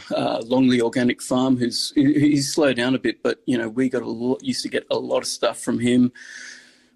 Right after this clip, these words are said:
We use Lindell, Lindell lamb. Uh, we pretty much clean out the butcher every week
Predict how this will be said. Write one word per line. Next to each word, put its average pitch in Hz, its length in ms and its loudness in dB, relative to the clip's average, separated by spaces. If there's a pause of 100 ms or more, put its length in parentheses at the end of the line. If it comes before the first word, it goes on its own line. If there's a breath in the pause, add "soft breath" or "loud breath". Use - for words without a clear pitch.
(140)
We 147 140 4
use 139 640 4
Lindell, 139 760 0 (320)
Lindell 147 460 2
lamb. 185 420 0 (360 soft breath)
Uh, 127 320 0
we 131 140 2
pretty 143 300 0
much 127 240 2
clean 117 320 0
out 113 220 -2
the 107 80 -4
butcher 117 480 0 (420 loud breath)
every 117 280 0
week 117 380 -2